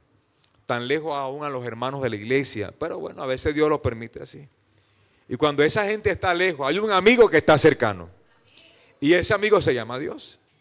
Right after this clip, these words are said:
Mejor es el amigo cerca. A su nombre, gloria. Diga, "Gloria al Señor". Y ese amigo se llama Dios. Él está cerca. Entonces, acudimos a buscar, a solucionar,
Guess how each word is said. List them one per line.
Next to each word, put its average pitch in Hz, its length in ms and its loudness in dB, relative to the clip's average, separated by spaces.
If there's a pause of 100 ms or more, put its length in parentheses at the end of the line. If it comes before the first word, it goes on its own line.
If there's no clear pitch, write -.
(580)
Mejor 135 300 0
es 196 80 2
el 220 120 4
amigo 208 340 6
cerca. 196 420 2 (680)
A 117 80 -8
su 151 120 2
nombre, 180 340 4
gloria. 127 400 -2 (1500)
Diga, 120 220 0
"Gloria 139 160 2
al 123 60 0
Señor". 143 340 -4 (1500)
Y 143 140 -4
ese 185 140 0
amigo 196 260 2
se 135 140 2
llama 131 260 -6
Dios. 147 320 -14
Él 113 120 -12
está 139 220 -2
cerca. - 480 -2 (880)
Entonces, 180 460 0 (720)
acudimos 214 760 2
a 214 40 0
buscar, 208 640 -2 (520)
a 151 120 2
solucionar, 160 800 0